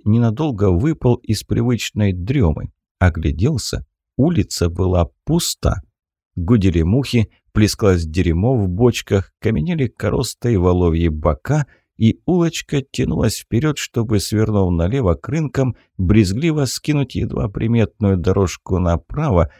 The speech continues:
к сточным канавам и выгребным ямам. И никаких тебе теней. Обыкновенно всё.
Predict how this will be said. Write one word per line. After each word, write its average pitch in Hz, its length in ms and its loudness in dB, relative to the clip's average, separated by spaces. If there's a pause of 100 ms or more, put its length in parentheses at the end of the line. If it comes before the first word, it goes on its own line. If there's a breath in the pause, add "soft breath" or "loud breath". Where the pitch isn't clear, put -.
(160 soft breath)
к - 60 -14
сточным 87 720 -2
канавам 117 600 0
и 101 180 0
выгребным 92 720 0
ямам. 92 540 0 (340 soft breath)
И 147 160 2
никаких 156 640 -4
тебе 107 420 0
теней. 127 680 -2 (260)
Обыкновенно 123 1120 0
всё. - 340 -2